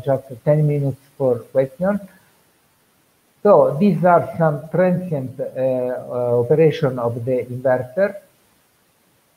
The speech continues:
or the, the output D C voltage, and, uh, this is, uh, the, uh, transient condition at the variation of the modulation index. So as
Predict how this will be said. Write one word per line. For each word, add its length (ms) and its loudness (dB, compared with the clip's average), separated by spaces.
or 160 -2
the, 180 -2
the 180 2
output 500 2
D 340 -6
C 160 -6
voltage, 680 -4
and, 300 0
uh, 160 4
this 300 -2
is, 420 0
uh, 580 0
the, 160 4
uh, 240 0
transient 480 0
condition 540 0
at 220 -4
the 60 4
variation 560 2
of 260 -2
the 100 -2
modulation 640 -2
index. 340 -10
So 200 4
as 240 0